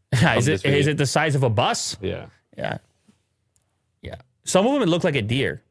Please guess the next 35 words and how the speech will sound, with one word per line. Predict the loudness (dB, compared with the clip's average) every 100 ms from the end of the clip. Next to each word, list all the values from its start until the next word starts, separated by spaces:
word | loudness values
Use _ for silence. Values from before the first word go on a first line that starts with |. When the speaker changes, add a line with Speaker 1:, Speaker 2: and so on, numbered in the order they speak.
| _ -2
Speaker 1:
like | 0
the | 2
one | 2 2
on | 0
the |
far | 0 0 2
right | 4
Speaker 2:
Oh, | 4
Speaker 1:
there. | 4 4
Speaker 2:
yeah, | 2
look | 2 -2
at | 0
that. | 0 0 -6 -18 _ _ _ _ -2
Speaker 1:
The | 0
one | 2 2
on | 0
the |
far | 0 2 2
right | 0
starts | 0 -2
to | 0
look | 0 0
like | -4
a |
deer, | -2 -2 -2
but | -2 -2
yeah, | -2 -2
you | 0
can | 0
see | 0 0
next | -2 -2
to | -2
a |
man | 0 -2 -4
there. | -4 -6